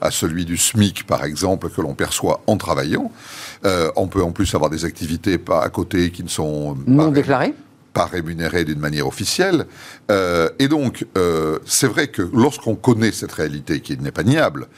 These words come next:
Speaker 1: et de l'autre côté, euh, de nombreux secteurs d'activité se plaignent, euh, d'offres d'emploi qui ne sont pas pourvues,
Speaker 2: Mmh.
Speaker 1: où il n'y a même pas de candidats, où on a même au-, aujourd'hui des, euh, des comportements qui s-,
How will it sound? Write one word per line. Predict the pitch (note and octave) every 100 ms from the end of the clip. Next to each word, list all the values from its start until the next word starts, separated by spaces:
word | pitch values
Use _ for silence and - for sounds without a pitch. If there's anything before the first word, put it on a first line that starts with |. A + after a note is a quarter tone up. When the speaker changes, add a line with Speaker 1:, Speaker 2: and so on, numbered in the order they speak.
| - - -
Speaker 1:
et | A2+
de | G#2+
l'autre | G2 -
côté, | G#2 - G2 F2 C#2+ - - D#2+
euh, |
de | D2+ F#2
nombreux | A#2 A#2 G#2+
secteurs | G#2 - E2
d'activité | E2+ G2 F2 G2+
se | F2 F2
plaignent, | E2+ F#2+ E2+ E2 C#2+ - - -
euh, | E2 D#2 D2 D2
d'offres | D2 G2 G2+ - F#2+
d'emploi | F#2 F2 - F#2+
qui | D#2+ E2
ne |
sont | - D#2
pas | F#2+
pourvues, | F2 G2 D2+ A2 F#2 F2+ - - - -
Speaker 2:
Mmh. | D3
Speaker 1:
où | C3+
il | C#3+
n'y |
a | B2+
même | A2+ G#2+
pas | - C#3
de | A2+
candidats, | - G2+ F#2+ G2+ G#2 G2+
où | F2 F2
on | F2+
a | F#2
même | G2+ F2+
au-, | F#2 G2+ G2
aujourd'hui | G2 E2+ F2 D#2+ F2+ G2
des, | E2+ E2+ D#2+ - - -
euh, | D#2
des | D#2+ E2
comportements | G2+ G2 - G2 F#2+ G2+
qui | F2 E2
s-, | -